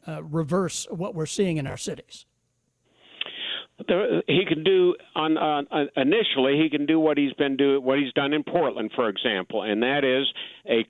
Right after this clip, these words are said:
Speaker 2: clear example of protecting federal facilities and federal personnel. I mean, that's
Speaker 1: Mm-hmm.
Speaker 2: just crystal clear. And if the court says that he can't do it, uh, I would, my advice,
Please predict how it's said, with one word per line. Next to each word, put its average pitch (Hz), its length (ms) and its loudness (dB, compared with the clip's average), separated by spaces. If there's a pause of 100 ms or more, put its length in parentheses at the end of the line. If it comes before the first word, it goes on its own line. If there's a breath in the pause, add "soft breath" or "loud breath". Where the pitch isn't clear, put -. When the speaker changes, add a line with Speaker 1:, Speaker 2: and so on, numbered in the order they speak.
Speaker 2:
clear 151 300 2
example 123 580 -2
of 123 220 -2
protecting 135 640 -4 (160)
federal 160 440 0
facilities 139 640 0 (200)
and 120 300 -2 (140)
federal 127 300 0
personnel. 110 840 -2
I 95 40 -12
mean, 98 120 -4
that's 123 160 0
Speaker 1:
Mm-hmm. 143 140 0
Speaker 2:
just 202 140 -4
crystal 151 420 -4
clear. 90 420 -2 (460 loud breath)
And 120 180 0
if 113 140 -2
the 123 60 -2
court 160 440 -2
says 156 240 0
that 123 80 -6
he 113 100 0
can't 165 400 -2
do 156 200 2
it, 185 100 0 (340 loud breath)
uh, - 60 -6
I 123 540 0
would, 139 200 -2
my 123 220 0
advice, 131 400 0